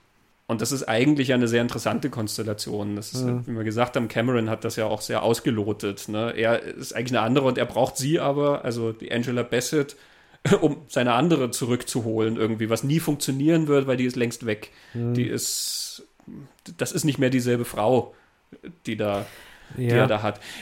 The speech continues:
Speaker 1: Ähm, v-, von daher passt das für mich auch nicht, dass die zwei dann zum Schluss zusammenkommen. Was, was, was bewirkt da diese Umkehr bei ihm? Das ist die Konvention, dass dann irgendwann
Speaker 2: Mhm.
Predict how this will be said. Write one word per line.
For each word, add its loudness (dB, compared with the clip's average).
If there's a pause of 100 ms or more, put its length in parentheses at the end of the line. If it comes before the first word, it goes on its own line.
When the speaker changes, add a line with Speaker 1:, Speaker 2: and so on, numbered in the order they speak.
(140)
Speaker 1:
Ähm, 0 (340)
v-, -10
von 0
daher 4
passt -6
das 2
für 0
mich 0
auch 0
nicht, 0
dass -4
die -4
zwei 0
dann 2
zum -6
Schluss -2
zusammenkommen. -4
Was, -4
was, -4
was -4
bewirkt -2
da 6
diese 0
Umkehr 0 (240)
bei 0
ihm? -2 (720)
Das -6
ist -8
die -8
Konvention, 4
dass -4
dann 0
irgendwann 4
Speaker 2:
Mhm. 0